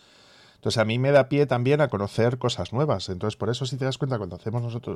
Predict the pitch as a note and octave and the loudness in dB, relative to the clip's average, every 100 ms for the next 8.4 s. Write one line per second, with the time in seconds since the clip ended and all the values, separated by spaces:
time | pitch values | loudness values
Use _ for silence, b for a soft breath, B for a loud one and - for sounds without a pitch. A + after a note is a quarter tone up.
0 | F#2 - F2 E2+ - G#2+ - A#2+ A#2+ A#2 | -8 -8 -8 -8 -10 -8 -4 0 2 2
1 | A#2 B2 C3 A#2+ A2+ A2+ A2 A2+ D3 A2+ | -2 0 -2 0 0 0 -2 0 0 2
2 | F#2+ F2+ - B B B B B - B2+ | 2 -2 -10 B B B B B 2 4
3 | A2+ G#2 E3 F3+ D3 G#2+ G2 F2 - E2+ | 4 2 2 2 2 0 -2 -4 -6 -8
4 | - F#2+ F#2 C3+ C#3 A2 F#2 G2 B2+ C#3 | -4 -4 -2 -4 -2 -4 -6 -6 -6 -6
5 | D3 A2 F#2 F2+ B2+ - F#2 F2 F#2 C3+ | -6 -4 -4 -4 -4 -4 -6 -8 -8 -6
6 | E3 B2+ G2 G#2+ G#2+ B2+ C#3 B2+ D3 D3 | -4 -4 -4 -2 0 0 0 0 0 0
7 | C3+ C3+ C3 C#3 C3 C#3 E3+ D#3 G#2+ B2+ | 2 0 0 -2 0 -2 0 0 0 2
8 | C#3 C3+ G#2 | 0 0 -2